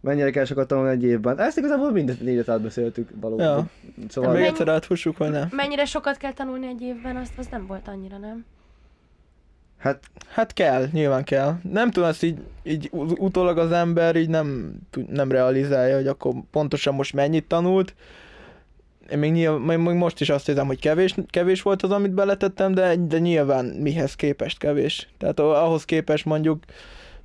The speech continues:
Speaker 2: lehet, hogy több, mint mondjuk, amit érettségre tanultam, de,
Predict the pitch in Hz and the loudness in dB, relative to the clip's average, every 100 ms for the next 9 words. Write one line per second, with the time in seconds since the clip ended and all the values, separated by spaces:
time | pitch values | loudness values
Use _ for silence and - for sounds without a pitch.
0 | - - _ _ - - 160 156 151 151 | -20 -20 _ _ -16 -8 -4 0 2 2
1 | 226 202 135 - 139 131 135 135 131 139 | 2 0 -2 0 0 0 -2 0 -2 -2
2 | 123 123 147 180 196 - 190 190 196 196 | -4 0 0 2 0 2 2 2 0 2
3 | 190 190 180 190 196 185 - _ _ _ | 2 2 4 2 2 0 -8 _ _ _
4 | _ _ _ _ - 151 156 156 156 | _ _ _ _ -6 2 4 6 6